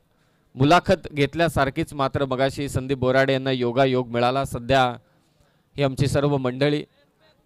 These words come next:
पॅकर्स अर्थातच पुरस्कर्ते आहेत, अजयजी जाधव होते तिथे, चेंज द गेम वडवली बी संघाला ते घेऊन आलेत या स्पर्धेमध्ये. रवी खांबाले त्यांच्या जोडीला आहेत आणि त्याचबरोबरीने भरत बागीत.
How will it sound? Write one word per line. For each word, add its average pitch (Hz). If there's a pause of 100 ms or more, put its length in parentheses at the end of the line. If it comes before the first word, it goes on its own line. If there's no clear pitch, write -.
पॅकर्स 165
अर्थातच 160
पुरस्कर्ते 165
आहेत, - (380)
अजयजी 143
जाधव 131
होते 135
तिथे, 139 (720)
चेंज 139
द -
गेम 143
वडवली 143
बी 143
संघाला 139
ते 143
घेऊन 131
आलेत 139
या 135
स्पर्धेमध्ये. 139
रवी 139
खांबाले 151
त्यांच्या 139
जोडीला 131
आहेत 113 (460)
आणि 139
त्याचबरोबरीने 135 (840)
भरत 190
बागीत. 151